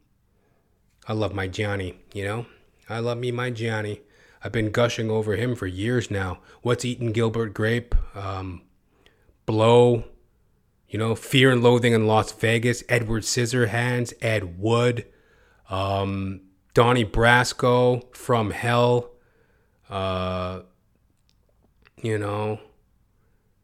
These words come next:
the Pirates movie. Now, you know, I saw the first Pirates of the Caribbean. The opening scene when, like, he's in jail and he's all, like, hungover or drunk or whatever, and, uh,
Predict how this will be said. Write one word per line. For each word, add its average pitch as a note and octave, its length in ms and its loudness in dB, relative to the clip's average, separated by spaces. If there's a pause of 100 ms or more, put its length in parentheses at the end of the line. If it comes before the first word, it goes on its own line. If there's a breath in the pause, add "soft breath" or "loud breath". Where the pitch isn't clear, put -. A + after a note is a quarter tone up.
(960)
the - 100 -2
Pirates C3 600 2
movie. C#3 360 4
Now, A3 680 0 (520 loud breath)
you E3+ 140 -2
know, E3 280 -4 (680 loud breath)
I D#3 60 6
saw A#3 240 8
the G#3+ 80 4
first F#3+ 420 2 (300)
Pirates B2+ 320 2
of A#2 60 -4
the A2+ 60 -6
Caribbean. G#2 600 -4 (480)
The C3+ 100 -4
opening F#3 460 8
scene D#3+ 440 6
when, C#3+ 200 4
like, B2+ 160 0
he's B2+ 180 -2
in A#2+ 140 0
jail B2 380 2
and B2 60 0
he's A2 120 -4
all, A2+ 180 0
like, G#2 160 -4 (380)
hungover A#2+ 400 0
or A2+ 160 0
drunk A#2+ 340 -4
or B2+ 80 -6
whatever, B2 340 0
and, G2+ 120 -8
uh, A2+ 200 -4